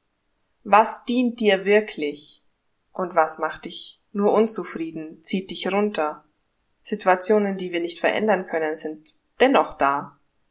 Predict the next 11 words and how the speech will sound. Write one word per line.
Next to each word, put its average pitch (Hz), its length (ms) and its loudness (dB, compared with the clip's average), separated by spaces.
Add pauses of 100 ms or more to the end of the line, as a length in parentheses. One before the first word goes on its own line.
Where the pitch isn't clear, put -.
(100)
Es 214 260 -4
gilt, 254 260 2
sie - 240 -8
anzunehmen 165 840 -2
und 165 160 -6
eine 160 260 -2
gute 240 380 -4
Lösung 175 720 -2 (720)
dafür 160 360 2
zu - 160 -6
finden. 156 680 -10